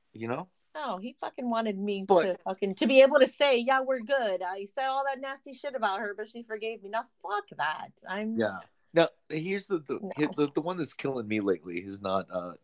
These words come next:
Speaker 1: Zuckerberg himself. Well, not really. His, his engine, his, his monster that is Open Graph, the A I, right? So every week on Instagram,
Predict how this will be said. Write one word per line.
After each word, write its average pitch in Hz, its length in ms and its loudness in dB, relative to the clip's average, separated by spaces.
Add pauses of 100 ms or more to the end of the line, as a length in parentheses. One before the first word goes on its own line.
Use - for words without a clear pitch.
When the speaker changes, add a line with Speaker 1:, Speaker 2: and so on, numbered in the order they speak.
(760)
Speaker 1:
Zuckerberg 113 600 6
himself. 92 580 -6
Well, 98 200 0
not 101 280 0
really. 85 320 -8
His, 107 400 0
his 123 320 -2
engine, 90 500 0
his, 95 380 -4
his 98 180 -6
monster 98 680 -2
that 82 140 -16
is 87 240 -10
Open 87 280 -6
Graph, 82 500 -4
the 82 320 -4
A - 20 0
I, 82 260 -4
right? 87 300 -4 (1200)
So 135 400 8 (800)
every 156 400 8
week 104 500 0 (140)
on 101 160 2
Instagram, 82 720 -2